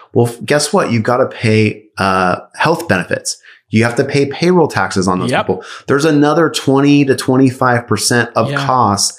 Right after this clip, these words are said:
Speaker 1: in
Speaker 2: Always do that
Speaker 1: addition to that
Speaker 2: multiplier.
Speaker 1: person's. Yeah. And so you, you start thinking like, "Oh my gosh, I thought," you know, and there's trade-offs, you know? And so, and then all those people need a lot of software these days to do their job. And so you start seeing this, and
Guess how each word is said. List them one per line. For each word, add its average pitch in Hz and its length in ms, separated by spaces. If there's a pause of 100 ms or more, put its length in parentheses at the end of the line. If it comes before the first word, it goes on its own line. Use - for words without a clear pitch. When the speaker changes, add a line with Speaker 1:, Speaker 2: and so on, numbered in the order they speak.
(320)
Speaker 1:
in 131 160
Speaker 2:
Always 113 160
do 202 100
that 196 80
Speaker 1:
addition 214 240
to 247 80
that 254 60
Speaker 2:
multiplier. 170 300
Speaker 1:
person's. 151 360
Yeah. 285 440 (220)
And 147 140
so 190 140
you, 180 320
you 160 160
start 196 280
thinking 190 340
like, 120 220
"Oh 160 160
my 180 160
gosh, 151 420
I 117 100
thought," 143 360
you 131 80
know, 113 240 (240)
and 127 180
there's 143 240
trade-offs, 151 840
you 117 100
know? 113 240
And 123 160
so, 127 420
and 127 140
then 143 200
all 151 240
those 180 200
people 147 340
need 127 160
a 131 60
lot 131 160
of 131 80
software 107 720
these 98 180
days 92 460 (320)
to 104 120
do 113 200
their 127 160
job. 143 540
And 120 120
so 143 200
you 139 160
start 165 340
seeing 175 300
this, 120 340 (340)
and 131 360